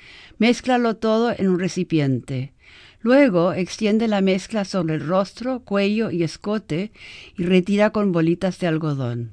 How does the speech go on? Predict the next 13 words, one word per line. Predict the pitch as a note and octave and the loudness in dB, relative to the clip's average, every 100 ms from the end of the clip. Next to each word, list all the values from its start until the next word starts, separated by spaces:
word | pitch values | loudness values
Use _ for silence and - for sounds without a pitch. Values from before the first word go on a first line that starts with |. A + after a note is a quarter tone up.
| - _ - _ _ _ - - _ | -16 _ -20 _ _ _ -20 -20 _
De | A3+ | -4
fresas. | A3+ C#4+ B3 - A#2 A2 - _ - - - - _ | 2 2 2 0 -6 -6 -14 _ -20 -20 -20 -20 _
Parte | G3 G3+ A#3+ | 4 4 2
por | A3+ | 2
la | A3 G3 | 4 4
mitad | F#3+ F#3 F3+ F3 | 4 4 0 2
cuatro | G3 G3 B3 A3+ | 0 0 -2 -2
fresas | A3 G#3+ G3+ F3+ | -4 -2 -4 -4
grandes, | E3+ E3 F3+ G#3 B3 D4 - - - - - - | 0 2 2 0 -2 -4 -8 -20 -20 -20 -10 2
o | F#3 | 4
en | |
pedazos | F3 D#3 E3 F3+ E3 - | 4 4 2 0 -6 -4
también, | D#3 D3 D3+ D3 G3 | -2 0 0 0 -2